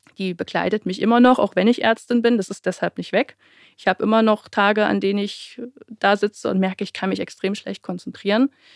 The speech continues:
Ähm, und ich weiß aber auch, dass das eben nicht gefährlich ist. Also das führt am Ende eben nicht dazu, dass ich Organe verliere, wie zum Beispiel meine Nieren. Das, das wird mir bleiben. Die Fatigue wird mir die nicht wegnehmen.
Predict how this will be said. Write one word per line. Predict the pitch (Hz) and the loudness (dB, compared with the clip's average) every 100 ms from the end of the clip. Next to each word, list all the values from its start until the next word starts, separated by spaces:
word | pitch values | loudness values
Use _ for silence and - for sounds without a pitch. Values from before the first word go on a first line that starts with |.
| - - _ _ _ _ _ - | -20 -20 _ _ _ _ _ 2
Ähm, | 208 214 214 214 214 - _ _ - | 6 6 6 4 0 -4 _ _ -4
und | - | -2
ich | 202 | 2
weiß | 196 214 | 2 2
aber | 247 208 202 | 2 4 4
auch, | 208 - | 4 2
dass | 214 - | -4 -4
das | 226 | -6
eben | - 226 | -2 0
nicht | 226 - | 0 0
gefährlich | 220 214 220 196 202 | -2 2 4 4 0
ist. | 180 - | -2 0
Also | 196 | 0
das | 196 - | -2 -4
führt | 254 247 | -2 -2
am | 208 | -2
Ende | 190 226 - | 0 0 -2
eben | 190 185 | -2 -2
nicht | 196 - | -2 -2
dazu, | 180 - 247 | -4 -2 0
dass | 208 - | 0 0
ich | 233 - - | -2 -4 -6
Organe | 175 180 220 | -2 0 2
verliere, | 240 254 240 254 285 349 311 | 2 0 2 4 4 4 0
wie | 196 | -6
zum | - 196 | -6 -6
Beispiel | 208 - - | -8 -8 -6
meine | 175 175 | -4 -4
Nieren. | 180 190 254 294 | -4 0 2 2
Das, | 208 - - _ | 0 -8 -20 _
das | - - | -10 -8
wird | 196 - | -6 -8
mir | - | -4
bleiben. | 170 214 277 190 - _ _ _ - | 2 4 4 2 -4 _ _ _ -16
Die | 175 | -14
Fatigue | - - 233 226 - - | -14 -10 -8 -8 -12 -6
wird | 208 - | -4 -2
mir | 196 | -4
die | 185 | -4
nicht | 180 - | -4 -2
wegnehmen. | 233 - 196 220 | -2 0 0 2